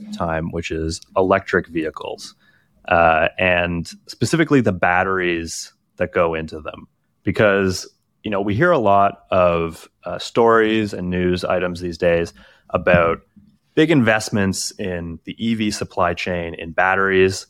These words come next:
um, which is great. And then we also hear these stories about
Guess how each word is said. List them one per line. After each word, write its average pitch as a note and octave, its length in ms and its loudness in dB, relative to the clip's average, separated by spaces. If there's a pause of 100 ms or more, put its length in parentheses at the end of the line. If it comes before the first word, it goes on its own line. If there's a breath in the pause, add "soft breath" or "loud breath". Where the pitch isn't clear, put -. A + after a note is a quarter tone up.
(520)
um, E2+ 460 -4
which F#2 160 -8
is - 80 -12
great. G#2 480 0 (160)
And G2 80 0
then G2+ 100 4
we G#2 80 4
also B2+ 300 2
hear A2+ 120 2
these G#2 140 0
stories F#2 440 0
about D#2+ 340 -4